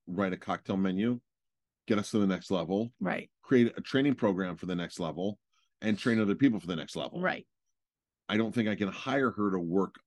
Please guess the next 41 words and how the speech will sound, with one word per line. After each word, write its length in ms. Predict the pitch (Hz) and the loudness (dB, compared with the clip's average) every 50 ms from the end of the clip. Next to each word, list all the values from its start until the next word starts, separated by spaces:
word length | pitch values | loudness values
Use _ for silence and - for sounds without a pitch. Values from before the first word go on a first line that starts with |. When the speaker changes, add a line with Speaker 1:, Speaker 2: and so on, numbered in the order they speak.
| _ _ _ _ _ - | _ _ _ _ _ -12
Speaker 1:
a 60 | - 170 - | -12 -4 -2
Speaker 2:
A 80 | 220 | -2
sh-, 40 | 196 | 0
Speaker 1:
set 220 | - 120 98 - - _ - | 0 -2 -2 -2 -6 _ -4
Speaker 2:
a 140 | 240 202 | -2 -2
set 260 | 160 - 101 101 - - | 0 2 2 2 2 2
Speaker 1:
position 380 | 95 107 98 87 - 214 180 196 | 0 0 0 -2 -4 -6 -6 -6
Speaker 2:
position. 480 | - - - - - - - 151 170 _ _ _ _ | -8 -10 -12 -12 -14 -12 -12 -14 -16 _ _ _ _
Speaker 1:
and 140 | 113 113 104 | 0 2 2
rely 300 | 98 92 98 104 110 127 | 2 2 2 2 2 2
Speaker 2:
Yes. 80 | 131 - | 2 0
Speaker 1:
upon 240 | - 107 95 87 87 | 0 -4 -4 -4 -4
her 280 | 80 80 82 82 - _ _ _ _ _ _ _ _ _ _ _ _ _ _ _ _ | -4 -4 -4 -6 -8 _ _ _ _ _ _ _ _ _ _ _ _ _ _ _ _
for 120 | _ 196 | _ -6
that. 220 | 175 - - - - _ - - _ - | -4 -4 -6 -8 -12 _ -20 -20 _ -4
Speaker 2:
Right. 280 | 185 175 160 - - _ _ _ _ _ _ _ _ _ _ _ _ _ _ _ | -4 -4 -4 -4 -10 _ _ _ _ _ _ _ _ _ _ _ _ _ _ _
So, 420 | - - - 214 214 208 202 196 - - - - _ | -12 0 2 4 4 4 4 2 -2 -8 -20 -20 _
you 100 | - 285 | 0 4
know, 100 | 320 330 320 | 4 4 2
so 220 | - - 330 302 | 4 2 2 4
our 160 | 285 285 285 | 4 4 4
interviews 540 | 285 320 330 311 349 311 269 269 254 240 - | 2 2 0 0 0 0 2 2 0 0 -2
today 240 | - 247 220 226 214 | -4 -2 0 0 0
were, 300 | 202 208 214 214 202 202 | 0 0 0 0 0 -2
were 220 | 202 202 208 202 190 | -4 -4 -4 -2 0
very 400 | 185 202 190 190 196 185 - - _ _ | 0 2 2 4 2 2 0 -2 _ _
interesting 540 | - 320 370 - 381 381 - - 277 240 233 | 2 2 2 2 2 0 2 2 2 2 2
and 60 | 214 | 2
very 160 | 208 202 185 185 | 2 2 2 0
different, 560 | 165 208 214 208 - - - - - - - | 0 -2 -4 -4 -4 -10 -12 -12 -12 -12 -6
right? 320 | - 190 160 - 196 190 | -4 -2 0 0 0 2
We 80 | 175 190 | 4 4
had 160 | 208 233 208 | 4 4 4
Speaker 1:
Yes. 140 | 202 208 - | 4 4 6
Speaker 2:
four, 500 | 262 262 233 180 - - - 190 233 226 _ _ _ _ _ | 6 6 6 6 2 2 0 0 0 -2 _ _ _ _ _
right? 380 | - 185 180 175 190 214 240 - - - - - - - _ - | -2 -2 0 2 0 0 -2 -4 -10 -20 -20 -20 -20 -20 _ -4
Um, 360 | 175 175 170 170 170 175 175 | 0 2 4 2 2 2 0
we 80 | 185 196 | 0 0
had 100 | 185 190 | 0 0
one 240 | 190 196 196 220 233 | 0 -2 0 0 0
yesterday. 720 | 226 180 170 - - 160 156 160 160 165 165 - 233 226 | -2 -2 -6 -8 -12 -12 -10 -8 -8 -6 -2 -2 -4 -4